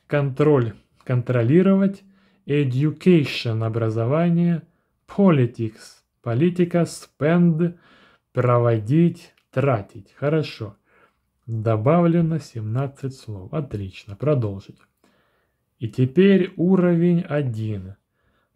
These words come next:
Пазл на изучаемом языке. Я не знаю. I don't know. Я не знаю.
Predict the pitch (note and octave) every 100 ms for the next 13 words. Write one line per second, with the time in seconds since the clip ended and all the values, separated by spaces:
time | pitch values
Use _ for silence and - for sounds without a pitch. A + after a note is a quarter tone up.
0 | _ C3+ E3+ F#3+ E3+ F#3 E3+ C#3 B2+ B2+
1 | B2 A#2 A2+ - - D3 D#3+ D#3+ D3 D3+
2 | D3+ - A2 G2 D3 D3+ D3 D3 _ G#2+
3 | F2+ F2 _ _ _ _ _ _ _ _
4 | _ _ A2+ F3+ G#3 F3 C3 A#2+ G#2 G2
5 | - C3 C3 B2 A#2 C3+ D3 E3 F3 E3
6 | - B2+ A#2+ B2 G#2 F#2+ G2 _ _ _
7 | _ _ _ _ - - D#3+ E3+ C3+ A2
8 | G#2+ G2 G2